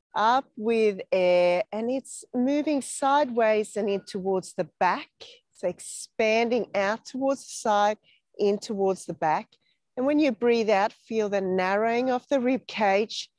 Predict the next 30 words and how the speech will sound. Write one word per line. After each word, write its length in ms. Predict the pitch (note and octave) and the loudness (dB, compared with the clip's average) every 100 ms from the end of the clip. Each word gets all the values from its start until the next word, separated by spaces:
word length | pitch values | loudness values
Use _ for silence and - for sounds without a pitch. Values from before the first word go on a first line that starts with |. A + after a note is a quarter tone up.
| _ _ | _ _
and 100 | A3+ | 0
a 80 | A3 | 0
gentle 640 | - C4 A#3+ B3 A#3+ F#3+ - | 0 -2 -2 0 -2 -2 -6
drawing 580 | - G3 G3+ G3+ F#3+ - | -4 2 4 4 2 -2
up 180 | E3+ F3+ _ | -2 -2 _
from 160 | G#3 F#3 | -6 -4
the 100 | F3 | -4
pelvic 440 | - F3 D#3+ - | -2 -4 -4 -8
floor. 500 | - E3+ E3+ D#3+ D#3+ _ _ _ _ _ _ _ | -6 0 0 0 -4 _ _ _ _ _ _ _
So 120 | C4 | -2
let's 260 | C4 C#4 - | 0 -2 -2
keep 280 | C#4+ C#4 | -2 0
that 200 | - G3 | 2 0
going. 380 | - G3 F#3 F3 | 0 0 0 0
Nice 320 | G3+ A3+ C4 | 0 0 -2
big 220 | - B3+ G#3+ | -4 -2 0
inhalations. 1120 | A3 G#3 F3+ F3+ F3+ - F#3+ F#3+ F#3 - - _ _ - - - - - - - - - - - - - - | 0 -2 -2 0 -2 -4 -4 -4 -8 -14 -16 _ _ -20 -16 -16 -10 -6 -6 -6 -12 -14 -16 -20 -20 -20 -8
And 400 | A#3+ B3 B3 B3 - | -2 0 2 0 0
exhale, 840 | E3+ E3+ - - E3+ E3 E3 F#3 F3+ _ | 0 0 -6 -6 -2 0 -2 -6 -16 _
just 240 | A#3+ C#4 - | -14 -12 -10
becoming 460 | C4 C#4 B3+ A#3 | -8 -4 -2 0
aware 640 | G3+ F3+ F3+ F#3 F#3+ F#3+ F#3 | -2 -2 0 4 4 4 2
of 120 | F3 | 0
that 180 | F3+ - _ - | -4 -4 _ -18
core, 720 | - A3 F#3+ G3+ G3+ G3 F3+ | -10 -2 0 2 2 2 -2
that 320 | F3+ F3 - | -4 -4 -6
center 640 | - - F3+ F3 - F#3 | -10 -6 -2 -2 -2 -4
we're 160 | E3 D#3+ | -2 -2
working 440 | E3 E3 - F#3+ | 0 -2 -4 -8
from. 420 | - E3+ D#3+ C4+ | -6 -4 -2 -4